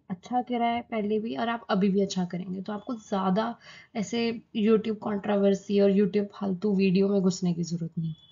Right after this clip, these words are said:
आपने अच्छा किया, कोई बात नहीं, इस time थोड़ा सा luck बहुत कम के साथ चला है, Next time आपके साथ hard work और luck चल के बहुत अच्छा coordinate करेगा।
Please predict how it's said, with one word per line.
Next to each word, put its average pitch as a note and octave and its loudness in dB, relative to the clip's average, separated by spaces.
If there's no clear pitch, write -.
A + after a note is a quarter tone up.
आपने G3 0
अच्छा G3+ -2
किया, G#3 -4
कोई A#3+ 0
बात G#3+ -4
नहीं, C#4+ -4
इस - -6
time B3+ -2
थोड़ा A3 0
सा A3+ -6
luck G#3+ -4
बहुत F#3+ 0
कम G3 2
के G#3 -4
साथ G3 0
चला F3+ 0
है, C#4 -10
Next A3+ -6
time B3 -6
आपके A3 -6
साथ G#3+ -10
hard F#3+ -2
work A3 -4
और G#3+ -4
luck G3 -2
चल F#3 0
के G3+ -4
बहुत F#3+ -2
अच्छा F#3 -4
coordinate E3+ -4
करेगा। E3 -6